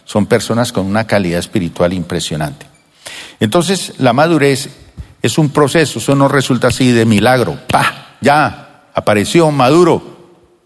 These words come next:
No. La madurez es un proceso para toda la vida, toda la vida,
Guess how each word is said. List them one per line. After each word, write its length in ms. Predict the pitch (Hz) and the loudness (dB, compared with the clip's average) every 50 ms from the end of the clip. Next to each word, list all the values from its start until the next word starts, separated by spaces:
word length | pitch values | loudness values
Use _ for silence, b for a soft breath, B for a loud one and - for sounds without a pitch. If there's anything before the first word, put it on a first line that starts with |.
| _ _ _ _ - | _ _ _ _ -8
No. 240 | - 113 120 101 - - - _ _ _ _ _ _ _ _ _ _ _ _ _ _ _ _ _ _ _ _ - | -6 -4 -4 -6 -8 -14 -20 _ _ _ _ _ _ _ _ _ _ _ _ _ _ _ _ _ _ _ _ -2
La 120 | - 107 | 0 2
madurez 420 | 117 120 120 120 117 127 143 135 170 | 2 2 2 2 2 2 2 0 0
es 120 | 147 - | -2 -2
un 140 | 170 160 151 | -2 -2 -2
proceso 580 | - 151 147 139 - 151 120 - - 120 117 - - _ _ _ _ _ _ _ _ _ _ _ _ _ - | 0 0 -2 0 0 0 -2 -2 -2 -6 -10 -12 -14 _ _ _ _ _ _ _ _ _ _ _ _ _ -4
para 260 | - 92 87 92 - | -4 -2 -2 -2 -2
toda 240 | - 151 156 143 139 | 0 2 2 2 2
la 140 | 113 95 | 0 -2
vida, 380 | 92 87 78 76 76 - - - - _ _ _ | -2 -4 -6 -8 -10 -14 -18 -20 -20 _ _ _
toda 360 | - 139 147 156 156 147 135 127 | -4 -2 0 0 2 0 -2 -2
la 140 | 113 101 | -4 -6
vida, 400 | 98 92 82 76 71 - - - | -6 -6 -6 -6 -8 -12 -14 -18